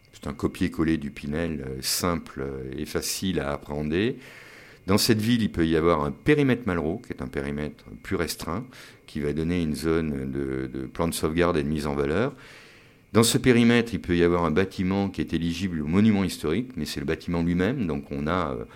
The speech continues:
un grand espace, c'est la ville, c'est de Normandie. Un petit espace, c'est le Malraux, plan de sauvegarde et de mise en valeur. Et puis un immeuble qui est le, qui est le monument historique,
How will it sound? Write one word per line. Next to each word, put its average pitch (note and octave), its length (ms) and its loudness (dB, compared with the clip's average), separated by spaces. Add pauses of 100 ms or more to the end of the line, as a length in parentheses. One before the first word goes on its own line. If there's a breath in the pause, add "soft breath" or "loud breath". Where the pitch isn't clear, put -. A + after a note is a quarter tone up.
(140 loud breath)
un C#2 60 -6
grand G2 220 0
espace, C#3 420 2
c'est - 200 -4
la G#2 100 6
ville, E2+ 260 0
c'est - 160 -4
de E2+ 100 0
Normandie. E2+ 420 -2
Un C#2+ 80 -4
petit - 220 -6
espace, B2 360 0
c'est - 160 -4
le G2 60 0
Malraux, F#2 340 2 (360 loud breath)
plan G2 100 2
de F#2+ 60 0
sauvegarde G2 360 4
et F#2+ 60 2
de F#2 60 0
mise F2+ 160 -2
en E2+ 40 -2
valeur. D#2 300 -2 (340 loud breath)
Et - 40 -16
puis - 140 0
un G#2+ 60 4
immeuble G#2+ 420 4
qui - 180 -4
est D#2+ 40 0
le, C#2 720 -4 (200)
qui - 80 -8
est - 20 -2
le D#2 60 -2
monument E2+ 260 0
historique, G2 500 -2